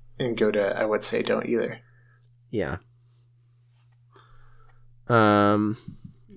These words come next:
Speaker 2: all right. And then,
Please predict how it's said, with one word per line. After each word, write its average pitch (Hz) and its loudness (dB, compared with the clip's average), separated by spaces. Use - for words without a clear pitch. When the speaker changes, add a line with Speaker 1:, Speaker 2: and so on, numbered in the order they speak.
Speaker 2:
all 127 0
right. 131 4
And 123 4
then, 131 8